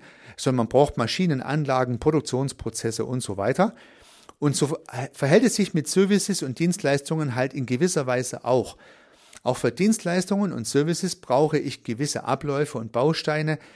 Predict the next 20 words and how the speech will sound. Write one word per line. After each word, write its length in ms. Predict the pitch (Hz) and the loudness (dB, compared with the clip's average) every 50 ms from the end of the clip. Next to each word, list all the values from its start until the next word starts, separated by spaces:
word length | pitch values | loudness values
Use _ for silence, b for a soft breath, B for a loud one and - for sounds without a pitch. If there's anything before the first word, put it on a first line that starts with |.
| B B B | B B B
vielleicht 320 | _ - 131 127 139 - - | _ 0 2 2 2 2 0
nicht 140 | 143 120 - | -2 -2 -2
Maschinen, 640 | 117 107 101 - - - 185 190 185 185 175 175 160 | -2 -2 -2 -2 -2 0 2 4 4 4 4 2 0
aber 260 | - 110 107 120 113 | -2 -4 -6 -6 -6
vielleicht 280 | - - 110 104 - 113 | -4 -4 -4 -4 0 2
Werkzeuge, 720 | 127 143 156 - - - 151 151 151 147 151 151 147 147 B B B B B B B B B B _ - | 2 2 2 2 0 0 2 2 2 4 4 2 2 2 B B B B B B B B B B _ -10
äh, 80 | 107 | -10
vielleicht 280 | - - 127 - - - | -2 0 2 2 2 2
nicht 160 | 147 120 - | -2 -2 0
Infrastrukturen 1120 | - 196 214 - - 185 175 - - - 151 - - - 175 170 175 170 170 170 165 156 B B B B - | 2 2 2 2 2 0 0 0 -2 -6 -8 -8 -10 -6 -2 0 2 2 4 2 2 0 B B B B -8
im 80 | 127 | -8
Sinne 220 | 117 - 151 147 143 | -4 -2 -2 -2 -2
von 180 | - - 143 | -4 -6 -6
Fabrikhallen, 720 | 127 - 123 113 - - 170 160 - - 156 160 160 160 147 | -2 -2 -2 -2 0 0 -2 -2 -2 -4 -4 -2 0 0 -2
aber 180 | 123 117 120 110 | -2 -4 -6 -6
vielleicht 320 | - - 113 123 123 - | -6 -6 -6 -6 -6 -6
eine 80 | - 117 | -8 -8
gewisse 420 | - 120 113 127 123 - 131 - | -6 -4 -4 -4 -2 -2 -2 -2
einheitliche 560 | - 127 135 139 135 127 - 131 113 - 113 | -2 -2 0 0 -2 -2 -4 -6 -4 -4 -6
Kleidung 640 | - - - 120 123 135 160 165 175 170 165 156 | -6 -6 0 2 4 4 4 4 4 4 2 0